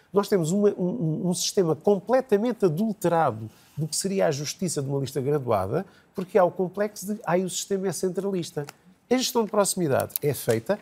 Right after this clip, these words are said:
o Filipe não me deixará de negar, nós na oferta de escola, a minha escola até está a partir horários às duas horas.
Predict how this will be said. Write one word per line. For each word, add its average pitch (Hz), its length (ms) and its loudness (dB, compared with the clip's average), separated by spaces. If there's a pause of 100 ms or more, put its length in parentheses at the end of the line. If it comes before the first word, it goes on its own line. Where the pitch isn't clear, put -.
(240)
o 139 100 0
Filipe 185 360 2
não 151 80 2
me 156 60 0
deixará 131 340 6
de 104 60 0
negar, 117 380 6 (480)
nós 233 240 2
na 240 80 -4
oferta 226 360 -2
de - 60 -10
escola, 123 360 -2 (340)
a 170 40 -4
minha 202 140 0
escola 208 200 -2
até 226 240 -4 (100)
está 233 180 0
a 208 40 0
partir 190 380 -2
horários 180 400 2
às 180 220 0
duas 185 520 -2
horas. 147 640 0